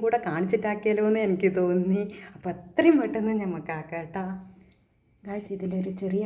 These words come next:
കഷ്ണം മത്തനാണ് ഞാൻ മുറിച്ചിട്ടിരിക്കുന്നത്. അതിലൊരു ചെറിയ ഒരു തക്കാളി മുറിച്ചിടുക, ഒറ്റ ഒരു പച്ചമുളക് മുറിച്ചിടുക, ഒരു കാ സ്പൂണ് മഞ്ഞൾ, ഒരു കാ സ്പൂണ് മുളക് പൊടി, ആവശ്യത്തിനുള്ള ഉപ്പ് ഇട്ട് വേവിച്ച് വെച്ചതാണ് ഞാൻ.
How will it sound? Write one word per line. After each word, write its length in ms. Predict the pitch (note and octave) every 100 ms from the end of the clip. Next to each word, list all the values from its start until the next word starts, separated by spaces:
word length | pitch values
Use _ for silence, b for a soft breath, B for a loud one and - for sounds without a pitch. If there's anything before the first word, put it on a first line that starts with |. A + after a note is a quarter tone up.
| G#3
കഷ്ണം 300 | F#3+ F#3 F#3
മത്തനാണ് 420 | F3+ F#3 G#3 F#3+ F3+
ഞാൻ 80 | F3+ F3+
മുറിച്ചിട്ടിരിക്കുന്നത്. 760 | F3+ - F3+ F#3 F#3 F3+ F#3+ A3 F#3+
അതിലൊരു 340 | F3+ F#3 F#3 F#3
ചെറിയ 300 | F3 F3+ F#3 G3 F#3
ഒരു 120 | F#3 F#3
തക്കാളി 360 | F3+ F3+ F3+ F#3
മുറിച്ചിടുക, 440 | F#3 - F#3 F3+ F#3 F#3 B B -
ഒറ്റ 160 | F3+ - G#3+
ഒരു 100 | F#3+ F3
പച്ചമുളക് 520 | - G3 G3 F#3 F3+ F3+
മുറിച്ചിടുക, 560 | F3+ - F3+ F#3 A#3+ - B B B F#3
ഒരു 160 | F3+ F3+ F3+ F3+
കാ 120 | F3+ F#3 F#3
സ്പൂണ് 340 | F3+ F#3 G3+ A#3+
മഞ്ഞൾ, 400 | E3+ F3 F3+ F#3 D#4 - B B B F#3
ഒരു 160 | F3+ F3+
കാ 100 | F#3 F3 -
സ്പൂണ് 280 | - F#3+ A3+
മുളക് 280 | F3 E3+ F3+ F#3+
പൊടി, 220 | F3+ F3+ D#4 - F3
ആവശ്യത്തിനുള്ള 560 | F3+ F#3 - F#3 F3+ F3
ഉപ്പ് 160 | - G#3+
ഇട്ട് 140 | G3 G#3+
വേവിച്ച് 420 | F3 E3 G3+ A#3 G#3+
വെച്ചതാണ് 540 | D#3+ - D#3+ E3+ E3+ F3
ഞാൻ. 180 | F#3 F#3+